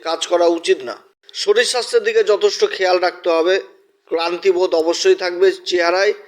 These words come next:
যার জন্য ফাস্টফুড, বাইরের বর্জন, নিয়মিত পুষ্টিকর খাবারই খেতে হবে। আর্থিক স্থিতি মোটের উপর ভালো থাকছে। প্রেম ভালোবাসার জায়গাটাও যথেষ্ট ভালো থাকছে।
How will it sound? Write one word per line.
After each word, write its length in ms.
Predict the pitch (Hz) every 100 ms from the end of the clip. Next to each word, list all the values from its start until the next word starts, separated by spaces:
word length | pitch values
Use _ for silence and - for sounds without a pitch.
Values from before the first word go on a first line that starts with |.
| - _ -
যার 200 | 147 143
জন্য 240 | 160 160 156
ফাস্টফুড, 440 | 165 165 - 190 185 -
বাইরের 500 | - 139 147 156 151
বর্জন, 460 | 143 160 156 185 202
নিয়মিত 680 | 165 160 165 165 185 233 240 - - _ _ _ _ -
পুষ্টিকর 560 | 202 - 233 202 214
খাবারই 380 | 202 185 185 196
খেতে 260 | 196 196 196
হবে। 380 | 165 131 104 95 - _
আর্থিক 480 | - 175 - 214 202
স্থিতি 280 | 202 214 202
মোটের 340 | 190 190 196
উপর 200 | 185 185
ভালো 240 | 143 139 175
থাকছে। 400 | 180 180 - 202 - _ _ _
প্রেম 260 | 175 208 190
ভালোবাসার 540 | 190 190 185 202 190
জায়গাটাও 480 | 165 160 165 170 185
যথেষ্ট 400 | 180 175 180 202
ভালো 280 | 170 175 180
থাকছে। 420 | 196 196 208